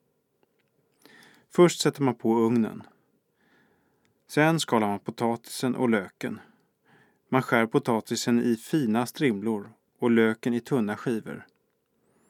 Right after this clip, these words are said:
Därefter kan man steka löken lätt i lite margarin. Sen smörjer man ett eldfast fat eller en låg, vid form och så lägger man i potatis, ansjovis och lök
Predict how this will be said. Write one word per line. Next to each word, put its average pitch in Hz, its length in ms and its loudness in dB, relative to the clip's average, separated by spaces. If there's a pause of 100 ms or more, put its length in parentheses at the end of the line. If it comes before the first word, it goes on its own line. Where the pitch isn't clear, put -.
(300)
Därefter 151 400 2
kan 127 140 0
man 120 140 0
steka 135 420 0
löken 107 460 -2
lätt 120 420 -2
i 120 120 -6
lite 113 300 -4
margarin. 113 560 -4 (1600)
Sen 185 320 2
smörjer 113 300 0
man 107 280 -2
ett 117 140 -8
eldfast 113 600 -4
fat 151 540 -6 (120)
eller 120 140 -2
en 120 180 2
låg, 139 480 0 (220)
vid 120 400 -2
form 101 520 -8 (200)
och - 360 -16
så - 80 -2
lägger 120 200 4
man 123 180 2
i 101 100 -2
potatis, - 760 -12 (180)
ansjovis 113 760 -4
och 135 120 0
lök 101 240 -2